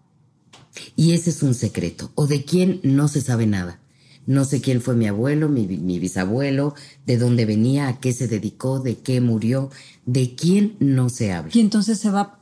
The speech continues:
Speaker 2: a, de alguna manera, a repetir
Speaker 1: Claro.
Speaker 2: eso de lo que no se habla.
Speaker 1: Por ejemplo, antes este tema, eh, el, gente con una preferencia sexual diferente,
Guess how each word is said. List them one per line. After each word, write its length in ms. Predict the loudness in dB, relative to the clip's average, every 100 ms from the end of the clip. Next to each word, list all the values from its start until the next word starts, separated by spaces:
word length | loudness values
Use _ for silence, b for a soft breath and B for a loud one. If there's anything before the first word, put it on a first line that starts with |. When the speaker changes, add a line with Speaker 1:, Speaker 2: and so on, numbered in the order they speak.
| -4
Speaker 2:
a, 200 | -4 -2
de 140 | -2
alguna 240 | 0 2
manera, 280 | 2 2 0
a 40 | -2
repetir 840 | -6 -8 -8 -6 0 0 0 -8 _ -20 -10
Speaker 1:
Claro. 280 | -2 0 0
Speaker 2:
eso 320 | -2 -2 0
de 80 | 0
lo 120 | 0
que 120 | 0 0
no 180 | 0
se 200 | 0 -2
habla. 200 | 0 2
Speaker 1:
Por 120 | 4 2
ejemplo, 720 | 0 0 0 0 0 -2 0
antes 840 | 2 4 4 4 4 4 2 -2 0
este 320 | 0 2 0
tema, 540 | 2 2 4 2 0 -6
eh, 260 | -8 -8 -8
el, 240 | -4 -4 -6 _ _ _ _ _ -6
gente 320 | 2 4 4
con 100 | 4
una 140 | 2
preferencia 420 | 2 0 2 0
sexual 320 | -2 -2 0 0
diferente, 600 | 2 2 2 2 -2